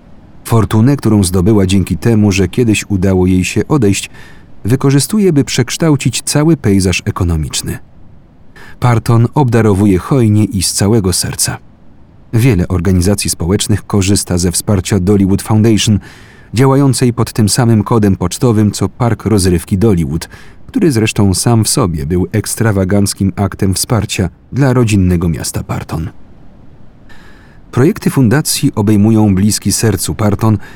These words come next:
działający od dwudziestu pięciu lat program przekazywania książek dzieciom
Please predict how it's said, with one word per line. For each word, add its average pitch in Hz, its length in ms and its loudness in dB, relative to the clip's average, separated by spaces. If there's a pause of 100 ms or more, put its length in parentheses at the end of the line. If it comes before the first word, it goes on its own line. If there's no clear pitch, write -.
(220)
działający 98 580 0
od 85 120 -2
dwudziestu 90 500 -2
pięciu 117 320 0
lat 110 180 -2
program 123 480 0
przekazywania 117 720 0
książek 104 460 0
dzieciom 92 460 -2